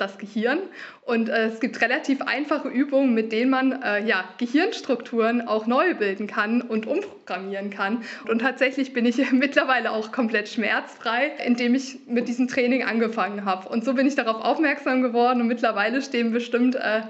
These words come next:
ja, fünfzehn oder zwanzig Bücher über Neurowissenschaften in meinem Schrank und ich habe da noch sehr viel weiteres gelernt, nicht nur die Schmerzforschung.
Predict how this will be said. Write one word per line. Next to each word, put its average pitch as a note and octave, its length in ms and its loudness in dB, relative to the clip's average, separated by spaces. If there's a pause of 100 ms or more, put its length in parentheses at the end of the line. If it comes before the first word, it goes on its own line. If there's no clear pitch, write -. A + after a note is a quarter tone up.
(360)
ja, G#3 220 0
fünfzehn C#4+ 540 2
oder A#3 260 2
zwanzig B3+ 520 -2
Bücher C4+ 360 2
über A3+ 160 2
Neurowissenschaften A#3+ 960 0
in G#3 120 -2
meinem G#3 240 -2
Schrank C4+ 420 -2
und G#3+ 120 -2
ich A3 100 -4
habe A3+ 120 -2
da G#3+ 120 -2
noch A3 100 0
sehr A3 240 2
viel A3+ 220 -2
weiteres G#3+ 480 -2
gelernt, F#3 400 -4
nicht A3 160 -6
nur A3 160 0
die G#3+ 120 -6
Schmerzforschung. G3 1000 -6